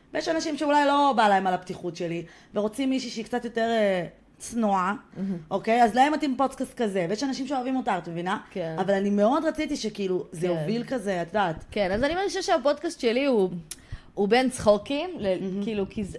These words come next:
Speaker 2: כי אין מה לעשות, כי זה ה-, זה השפה שלי, זה הדרך שלי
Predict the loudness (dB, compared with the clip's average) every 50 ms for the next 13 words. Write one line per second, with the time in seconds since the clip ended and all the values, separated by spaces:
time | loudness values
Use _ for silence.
0 | -14 -14 -6 -2 -2 0 0 0 0 0 -2 -4 -8 -12 -8 -8 -6 0 2 2
1 | 2 4 2 0 -2 -4 -2 0 0 0 0 -2 -4 -2 -2 -2 -2 -2 -4 -4
2 | -2 -2 -2 -2 0 -2 0 0 -2 -4 -2 -2 -2 0 0 0 -2 -2 -2 -4
3 | -6 -8